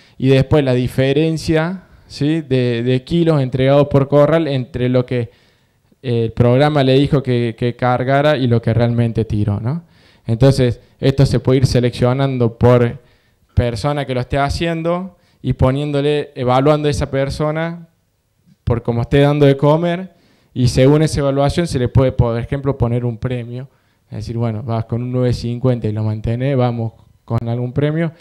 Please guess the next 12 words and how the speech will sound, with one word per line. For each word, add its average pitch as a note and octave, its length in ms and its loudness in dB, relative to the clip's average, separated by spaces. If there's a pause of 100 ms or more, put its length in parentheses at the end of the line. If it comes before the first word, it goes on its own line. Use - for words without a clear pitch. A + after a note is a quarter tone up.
(340)
y B2 200 -4
lo A#2 200 0
motivás A2+ 600 -2
a A2 140 -6
que, G#2 280 -6 (720)
a B2 120 -2
que A#2+ 100 0
sea C#3 140 0
mejor, D#3 300 2
o F3+ 120 4
por C3 160 4
ahí, C#3+ 420 4